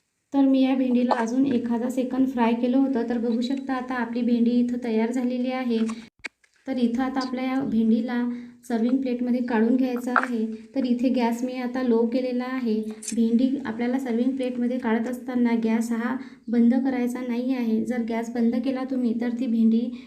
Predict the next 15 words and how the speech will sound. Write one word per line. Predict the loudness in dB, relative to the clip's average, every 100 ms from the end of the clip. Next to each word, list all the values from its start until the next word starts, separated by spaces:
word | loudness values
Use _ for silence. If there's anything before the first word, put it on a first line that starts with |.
| -16 -8
तेल | -6 -2
ओढून | 2 6 6
घेते, | 4 2 0 -4 -6 -8 -10
त्याच्यामुळे | -8 -6 -2 0
गॅस | 0 0 -2 -4 -8
हा | -4
लो | 0 2
ठेवायचा | 2 0 -2 -2 -2 -4
आणि | 0 0 2
लो | 2 0
गॅस | 0 0
असतानाच | -4 -4 -4 -2 -2
आपल्याला | -4 -4 -2 -2
ती | 0
भेंडी | 2 4 4